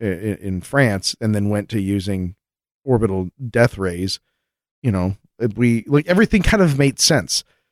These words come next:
We, we wanted to get, uh, into space. We took a paperclip. We took a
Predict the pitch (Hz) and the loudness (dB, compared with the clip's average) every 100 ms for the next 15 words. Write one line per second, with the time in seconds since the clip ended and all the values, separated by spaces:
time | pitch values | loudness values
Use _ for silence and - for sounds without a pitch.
0 | _ _ - 127 120 117 120 120 117 127 | _ _ -4 0 2 0 2 2 4 4
1 | 135 120 123 113 113 - - _ _ - | 4 2 0 2 0 -2 -20 _ _ -2
2 | 104 104 131 107 110 - 120 98 90 - | 0 0 0 0 0 -2 -2 -4 -4 -6
3 | 104 123 - - - 107 107 - 143 135 | -2 -2 -2 -6 -8 -2 -2 0 2 2
4 | 98 - - 110 - 110 | 0 -14 -12 -10 -8 -8